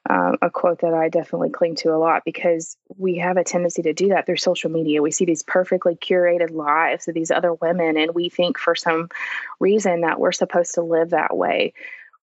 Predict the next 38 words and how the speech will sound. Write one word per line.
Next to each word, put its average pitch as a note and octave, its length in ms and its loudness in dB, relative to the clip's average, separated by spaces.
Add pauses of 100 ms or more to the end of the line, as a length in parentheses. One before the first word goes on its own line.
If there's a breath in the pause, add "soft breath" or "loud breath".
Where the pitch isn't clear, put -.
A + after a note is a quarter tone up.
But F#3+ 120 2
if F#3 140 -2
given G3+ 280 0
that E3 180 0
panoramic F#3 580 0
view F3+ 340 2
of E3+ 220 2
that E3 340 0
image, E3+ 760 0 (560)
we F#3+ 140 2
would F3+ 200 0
see G3+ 360 0
that E3+ 200 2
their F3+ 180 2
lives F3+ 300 2
aren't F#3 320 -2
different F3 400 0
than E3+ 100 0
ours, E3 460 -2
really, D3 340 0 (140)
you F3+ 100 2
know? E3 240 2
And F3+ 100 2
I E3+ 120 2
think F#3 320 -4 (100)
stepping G3+ 400 0
into F#3 180 0
coaching F3 440 -2
with E3+ 240 0
you F3+ 120 2
has F3 140 -2
just - 280 -4
really F#3+ 340 2
just F3 320 -2 (320 loud breath)
shown G3 380 2
me F3+ 220 0
that, E3+ 360 2
like, - 340 -2